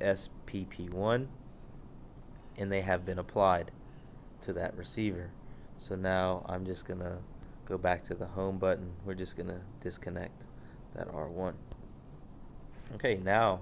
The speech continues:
this is the most important part. Start settings, um, devices again.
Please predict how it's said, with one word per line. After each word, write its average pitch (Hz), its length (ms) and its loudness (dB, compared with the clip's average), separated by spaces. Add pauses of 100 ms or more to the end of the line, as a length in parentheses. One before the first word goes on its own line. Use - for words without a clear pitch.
this 113 140 2
is 110 40 0
the 104 80 2
most 101 220 2
important 85 420 -2
part. 113 320 6 (300)
Start 101 400 4
settings, 101 680 4 (640)
um, 92 680 2 (680)
devices 95 580 2
again. 98 460 4